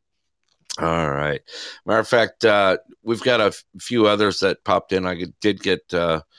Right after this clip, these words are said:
uh, I wanna give some shout outs to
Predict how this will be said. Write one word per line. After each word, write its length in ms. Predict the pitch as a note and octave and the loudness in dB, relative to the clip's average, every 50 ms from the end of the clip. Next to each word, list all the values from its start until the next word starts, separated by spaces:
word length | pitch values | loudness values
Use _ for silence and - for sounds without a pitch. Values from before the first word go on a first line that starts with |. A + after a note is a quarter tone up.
| - - - _ _ - | -20 -20 -20 _ _ -6
uh, 240 | E2 E2+ E2+ D#2+ - - | -4 -2 -2 -2 -2 -2
I 80 | D2 | -2
wanna 220 | F2+ F#2 G2 F#2+ F2+ | -2 0 0 0 0
give 200 | F2 G2 E2+ - | 0 -2 -2 -2
some 160 | - E2 D2+ | -6 -6 -6
shout 320 | - - F#2 F2 E2+ E2+ | -4 -2 0 0 2 2
outs 280 | F2 F2 E2 - - - | 2 0 0 -2 -4 -4
to 360 | - F2 D#2+ D#2 D#2 D2 C#2+ | -2 0 2 2 2 0 -2